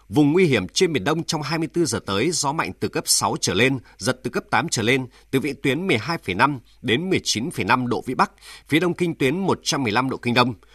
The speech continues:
Toàn bộ tàu thuyền hoạt động trong vùng nguy hiểm đều có nguy cơ cao chịu tác động của gió mạnh, sóng lớn và lốc xoáy.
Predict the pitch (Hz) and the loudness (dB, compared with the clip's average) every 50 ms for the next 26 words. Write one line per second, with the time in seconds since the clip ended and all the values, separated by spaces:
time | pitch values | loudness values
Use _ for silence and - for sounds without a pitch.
0 | - - _ - 143 143 139 131 123 120 - 131 123 - 131 127 123 113 113 117 | -20 -16 _ -2 0 0 0 0 -2 0 0 -2 -2 0 0 -2 0 0 -2 -2
1 | - - - 101 85 98 - - 196 190 185 151 110 123 107 98 104 160 170 127 | -2 -2 -6 -4 -6 -8 -6 -2 -2 -2 -2 0 0 0 0 0 2 2 2 2
2 | 113 95 80 71 - _ _ - 135 123 117 - - 143 175 175 160 - 156 156 | 2 2 0 -2 -10 _ _ -2 2 2 2 2 0 -2 0 0 -2 -2 -4 -6
3 | - - 160 147 147 147 139 113 - - - - 123 95 - - 196 - 135 120 | -4 0 2 2 2 2 2 -2 -6 -4 -2 -2 -2 -2 -4 -6 -6 -4 -4 -6
4 | 87 - 98 87 - - 117 135 143 139 90 - - - - 113 113 135 139 110 | -4 -4 -4 -2 -2 0 -2 0 -2 -2 -4 -2 -2 0 0 0 0 0 0 -2
5 | 107 151 185 160 127 95 113 - - - 120 107 104 - 190 | -2 -2 -4 -4 -2 -2 -4 -4 -4 0 0 2 2 0 -2